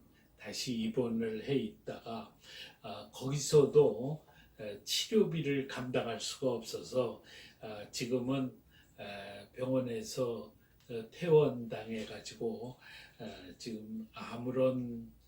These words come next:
지금 치료도 받지 못하고 있습니다. 에, 환자가 의식은 조금 돌아왔지만 아직도 말을 정상적으로 하지 못하고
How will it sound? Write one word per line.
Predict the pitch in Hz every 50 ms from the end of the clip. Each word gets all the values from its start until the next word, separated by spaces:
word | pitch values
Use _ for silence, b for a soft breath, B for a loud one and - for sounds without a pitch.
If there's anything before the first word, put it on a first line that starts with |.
| b b b -
지금 | - - 113 110 113 113 110
치료도 | - - - - - - 127 117 110 - 131 -
받지 | - - 110 - - - 127 127
못하고 | 117 110 110 - - - 117 110 - - 117 107 107 104 - 101 101 - - _ -
있습니다. | 160 113 - - - 143 127 113 98 90 - 151 - 233 220 - - B B B B B B B B B B B B
에, | - 113 110 110 110 107
환자가 | - - 147 147 135 131 143 131 127 123 135 139 135 127 - - - b b b b b b b
의식은 | - 175 180 180 170 - - 165 147 143 156 156 147 139 127 117 113 - - _ _ -
조금 | - 131 123 131 131 131
돌아왔지만 | 120 - 117 117 117 117 113 110 110 - - - - 113 113 117 120 120 117
아직도 | 113 107 107 107 - 110 - _ - 131 113 107 107 113
말을 | 117 95 95 104 107 101 120 120 117 113 110 110 B B B B B B B B - -
정상적으로 | - - 117 113 110 - 117 117 113 110 113 104 - 113 113
하지 | 113 - 131 - - 131
못하고 | 127 113 101 - - - - - - 104 107 104 101 - -